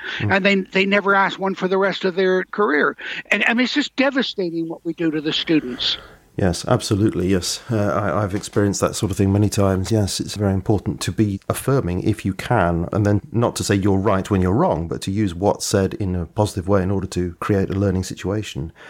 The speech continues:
Speaker 1: Um, I was gonna ask you something then, it's immediately gone out of my mind. Oh yes, it was the fact that you've talked about education before, and one of the things that you said, which I thought was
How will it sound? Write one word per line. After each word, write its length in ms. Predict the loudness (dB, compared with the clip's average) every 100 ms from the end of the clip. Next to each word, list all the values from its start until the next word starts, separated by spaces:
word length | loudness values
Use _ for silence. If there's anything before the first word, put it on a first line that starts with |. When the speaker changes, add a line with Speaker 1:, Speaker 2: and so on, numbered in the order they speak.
| -16 0
Speaker 1:
Um, 500 | 4 6 6 4 2 -2 -8
I 40 |
was 120 | -4
gonna 160 | 0 0
ask 160 | 0
you 80 | -2
something 320 | 0 -2 0
then, 100 | 2
it's 140 | 0 0
immediately 360 | 2 2 0
gone 160 | 0 2
out 100 | 2
of 60 | 2
my 100 | 2
mind. 460 | 2 0 -2 -4 -12 -14 -6 0
Oh 40 |
yes, 400 | 2 4 2 0 0
it 160 | 2
was 200 | 2 0
the 60 | 0
fact 300 | -4 -4 -2
that 240 | -4 -4 -10
you've 180 | -8 -4
talked 220 | 0 0
about 220 | 2 0 0
education 460 | -4 -4 -4 -2
before, 400 | -4 -2 0 2
and 100 | 0
one 100 | 0
of 60 | 0
the 60 |
things 180 | 0 -2
that 80 | -2
you 160 | -6 -2
said, 240 | 0 -2
which 120 | -4
I 20 |
thought 160 | -4 -2
was 260 | -2 -4